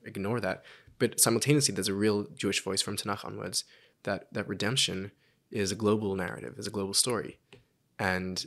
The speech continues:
that includes, that includes all of mankind, all created in the image of God,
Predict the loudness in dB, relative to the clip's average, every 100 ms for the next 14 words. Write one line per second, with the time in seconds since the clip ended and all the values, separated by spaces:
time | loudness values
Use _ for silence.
0 | -4 -4 -4 -6 -8 -2 -2 0 2 2
1 | 0 _ _ _ _ _ _ -6 -4 -2
2 | -2 2 0 0 -2 0 -2 -4 -2 0
3 | -2 -8 -12 _ _ _ _ _ _ _
4 | 0 2 2 0 -2 -2 -6 -6 -4 -2
5 | -4